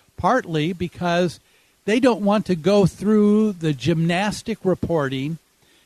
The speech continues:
and jump through the endless hoops in order to chase after this approval. And it can be very frustrating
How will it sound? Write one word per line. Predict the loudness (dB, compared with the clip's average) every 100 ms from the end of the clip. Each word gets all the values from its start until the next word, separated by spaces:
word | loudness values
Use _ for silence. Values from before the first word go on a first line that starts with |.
| _
and | -6 -2
jump | 0 2 0
through | 0 2 4
the | 2 0 -2
endless | -4 -2 0 0 -2
hoops | -2 2 4 2 -4 -20 -20 _
in | -4 0
order | 2 2 2 -2
to | -4
chase | -4 -2 -2 -4 -8
after | -4 -4 -4 -2 -2 -2 _ _ _ _ _
this | -2 -2 0
approval. | -2 2 4 4 0 -2 _ _ _ _ _
And | -2 0 0
it | -2 -4
can | -2 0
be | 2 2 0
very | -6 -4 -2 0 0
frustrating | -2 0 0 -2 -4 -4 -2 -4